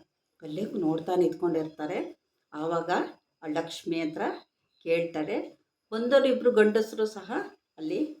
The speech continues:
ಕೂತಿರ್ತಾರೆ. ಅವರಿಗೂ ಒಂಥರ ಎಂತ ಹೇಳ್ಬೇಕು ಅನ್ನೋದೇ ಗೊತ್ತಾಗಲ್ಲ. ಯಾಕೆಂದ್ರೆ ನನ್ ಮಗಳು ಹುಷಾರಾದ್ಲು ಅಂದ್ರೆ ಏನೋ ಆಗಿದೆ, ಹಾಗಾದ್ರೆ ಏನಾಗಿದೆ ಇವಳಿಗೆ, ಏನಾಗಿತ್ತು ಅಂತ ಅವರು ಸಹ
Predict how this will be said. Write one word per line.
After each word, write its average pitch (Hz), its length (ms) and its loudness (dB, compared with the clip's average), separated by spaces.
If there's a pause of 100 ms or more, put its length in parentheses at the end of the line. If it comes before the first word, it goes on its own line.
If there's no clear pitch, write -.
(140)
ಕೂತಿರ್ತಾರೆ. 165 600 -4 (500)
ಅವರಿಗೂ 359 680 2 (380)
ಒಂಥರ 233 240 -4
ಎಂತ 220 360 2
ಹೇಳ್ಬೇಕು 233 540 2
ಅನ್ನೋದೇ 233 240 4
ಗೊತ್ತಾಗಲ್ಲ. 208 380 2 (440)
ಯಾಕೆಂದ್ರೆ 254 640 -2 (120)
ನನ್ 240 180 0
ಮಗಳು 247 300 8
ಹುಷಾರಾದ್ಲು 277 640 6
ಅಂದ್ರೆ 320 360 4
ಏನೋ 269 160 4
ಆಗಿದೆ, 208 500 6 (920)
ಹಾಗಾದ್ರೆ 381 640 0 (220)
ಏನಾಗಿದೆ 302 640 4
ಇವಳಿಗೆ, 175 360 4
ಏನಾಗಿತ್ತು 269 1080 2 (540)
ಅಂತ 156 280 -12
ಅವರು 156 360 -4
ಸಹ 165 320 -14